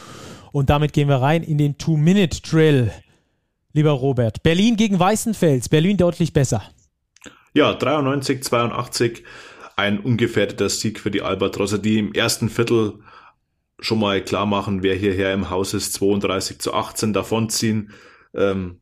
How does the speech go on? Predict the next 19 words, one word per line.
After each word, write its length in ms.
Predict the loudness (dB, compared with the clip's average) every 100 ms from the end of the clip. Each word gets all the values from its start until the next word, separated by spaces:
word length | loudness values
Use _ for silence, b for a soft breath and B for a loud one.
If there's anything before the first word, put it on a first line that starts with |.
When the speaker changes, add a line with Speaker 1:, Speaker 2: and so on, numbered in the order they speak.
| -4
Speaker 2:
der 120 | -2
M 100 | 0
B 120 | -2
C 200 | -2 -4
zu 160 | -4 -8
keiner 300 | -4 -2 -4
Phase 360 | -4 -4 -4
des 120 | -6 -6
Spiels 500 | -4 -2 -2 -2 -8
in 280 | -8 -8
Führung. 360 | -2 2 2 2
Es 140 | 0
war 100 | -2
kein 460 | 0 0 0 -2 -8 B B B
sonderlich 440 | -4 0 2 0 -4
attraktives 720 | -4 -4 -4 -2 0 2 0
Spiel. 500 | -2 -2 0 0 B B B -6
Sechsundsechzig 840 | -2 -2 0 -2 -2 -2 -4 -4
Freiwürfe 800 | -2 -2 0 0 -2 0 0 0